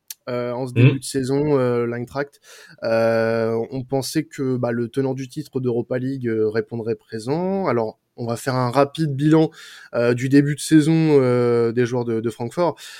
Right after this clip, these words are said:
Speaker 1: Alors, en Ligue des Champions, bah, c'est une défaite lors de la première journée face à, face au Sporting Lisbonne, trois zéro à domicile, dans un match où, euh, ils ont pas énormément existé, euh, où ils
Speaker 2: Non.
Speaker 1: ont pas montré grand chose défensivement, c'était le néant.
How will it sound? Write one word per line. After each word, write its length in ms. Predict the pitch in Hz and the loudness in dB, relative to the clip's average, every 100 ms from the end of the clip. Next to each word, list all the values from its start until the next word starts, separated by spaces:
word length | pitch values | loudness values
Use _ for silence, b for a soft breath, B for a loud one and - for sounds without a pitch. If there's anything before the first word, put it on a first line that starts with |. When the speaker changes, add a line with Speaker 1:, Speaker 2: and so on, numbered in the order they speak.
| B - | B 0
Speaker 1:
Alors, 260 | 117 110 _ _ | 0 0 _ _
en 100 | 143 | 0
Ligue 140 | 165 160 | 2 2
des 100 | 156 | -2
Champions, 500 | 156 - 170 165 147 | -6 -4 0 2 0
bah, 100 | 113 | -2
c'est 160 | - | -2
une 120 | 127 | 0
défaite 480 | 131 131 147 143 - _ | 0 4 2 2 -10 _
lors 120 | 123 | -4
de 60 | 123 | -2
la 100 | 123 | -2
première 280 | - 127 120 | -2 -4 -2
journée 240 | 131 131 | -2 -2
face 240 | 123 - 123 | -4 -8 -6
à, 400 | 117 113 110 107 | -6 -4 -6 -8
face 200 | 110 - | -12 -12
au 20 | |
Sporting 380 | - 113 - 127 | -12 -12 -6 -4
Lisbonne, 340 | 123 131 131 | -2 -4 -6
trois 300 | 127 139 160 | -8 -2 0
zéro 280 | 151 147 147 | 0 0 2
à 40 | 135 | 2
domicile, 480 | 127 123 - 180 - B B B B | 0 -2 -4 -6 -8 B B B B
dans 220 | 123 123 117 | -4 -2 0
un 80 | |
match 300 | 123 147 - | 0 -2 -2
où, 200 | 147 147 | 0 6
euh, 140 | 135 123 | 6 6
ils 160 | 117 | -2
ont 100 | 117 113 _ _ _ | -8 -12 _ _ _
pas 260 | 180 185 175 | 4 6 6
énormément 460 | 165 151 151 143 | 4 2 0 0
existé, 600 | 147 131 131 - 143 165 _ _ | 0 -2 -10 -4 -4 -4 _ _
euh, 580 | 123 120 117 117 113 113 | -6 -4 -4 -6 -4 -4
où 220 | 123 127 | -4 -2
ils 20 | |
Speaker 2:
Non. 140 | 127 90 | -2 -2
Speaker 1:
ont 40 | |
pas 120 | 135 | -2
montré 300 | 135 131 147 | -4 -4 -6
grand 200 | 127 123 | -6 -6
chose 240 | 127 147 143 | -6 -4 -2
défensivement, 540 | 123 123 117 120 139 | -4 -4 -8 -4 -4
c'était 260 | - 110 113 | -6 -8 -8
le 140 | 104 | -8
néant. 300 | 104 160 135 | 0 0 0